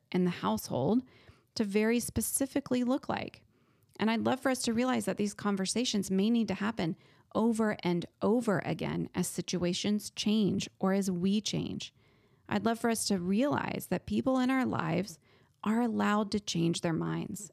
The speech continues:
And it's a whole lot easier to navigate that when we know we can speak openly about it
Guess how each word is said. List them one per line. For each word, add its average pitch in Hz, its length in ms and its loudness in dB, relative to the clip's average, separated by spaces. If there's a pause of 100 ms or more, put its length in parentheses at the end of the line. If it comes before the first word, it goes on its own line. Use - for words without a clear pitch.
(120)
And 190 160 2
it's 277 220 0
a 214 120 2
whole 208 420 2
lot 247 260 0
easier 214 360 2
to 190 100 2
navigate 196 540 0
that 233 280 0 (520)
when 214 200 4
we 202 120 4
know 175 220 4
we 180 100 4
can 170 200 0
speak - 420 -2 (120)
openly 170 480 2
about 165 280 0
it 175 160 -2